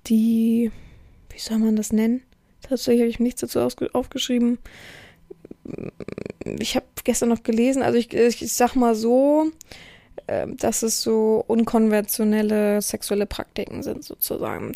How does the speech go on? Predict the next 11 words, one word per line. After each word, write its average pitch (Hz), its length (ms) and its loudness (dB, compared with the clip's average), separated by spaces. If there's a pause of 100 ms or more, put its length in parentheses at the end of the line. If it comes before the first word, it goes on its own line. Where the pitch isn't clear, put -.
(100)
Kink - 380 -8 (300)
schließt - 440 -2
ja 233 240 -2 (560)
das - 200 -4
sozusagen 226 500 -2
immer 233 160 2
mit 262 180 8
ein. 208 260 0 (540)
Genau. 226 360 6 (1040)
Mm, 240 400 8 (520)
ja, - 120 0